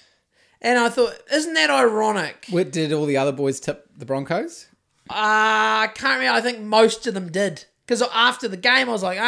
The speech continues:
Speaker 1: "Okay, I didn't fall any, I didn't fall any further behind." Um, Kurt's last, I'm second last, Cozzy's third last. But I just was like, "Fuck."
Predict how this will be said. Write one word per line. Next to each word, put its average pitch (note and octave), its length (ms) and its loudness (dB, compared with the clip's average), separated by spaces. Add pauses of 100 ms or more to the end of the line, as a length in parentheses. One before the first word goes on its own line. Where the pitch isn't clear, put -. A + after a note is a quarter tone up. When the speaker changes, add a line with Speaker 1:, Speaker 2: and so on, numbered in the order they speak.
Speaker 1:
"Okay, G#3+ 160 0
I A3 120 0
didn't G3 300 -8
fall F#3+ 480 -2
any, G3+ 280 -10
I F3+ 100 -2
didn't F3+ 240 -10
fall F3+ 300 -10
any F3 140 -10
further E3+ 340 -10
behind." D#3 600 -12 (580)
Um, F3+ 720 -2 (540)
Kurt's - 440 0
last, G3 520 0
I'm G3 200 -4
second G3+ 380 -4
last, E3 360 -6
Cozzy's F3 380 -6
third E3+ 260 -6
last. B2 600 -10 (680)
But D4 140 4
I D4 120 4
just E4 280 0
was C#4 140 -6
like, B3+ 220 -2
"Fuck." - 840 -4